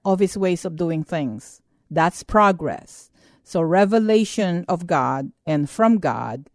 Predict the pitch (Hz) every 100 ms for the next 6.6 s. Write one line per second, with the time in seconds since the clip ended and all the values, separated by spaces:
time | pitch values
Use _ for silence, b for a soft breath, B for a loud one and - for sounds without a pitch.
0 | _ - 156 156 - _ _ - 156 147
1 | 127 - 139 _ _ _ _ _ _ _
2 | _ b b b b b b _ 196 208
3 | 220 226 226 220 - 294 302 226 180 170
4 | 214 302 _ _ _ - 233 185 190 240
5 | 285 196 190 175 165 180 214 302 269 190
6 | - - 143 139 196 -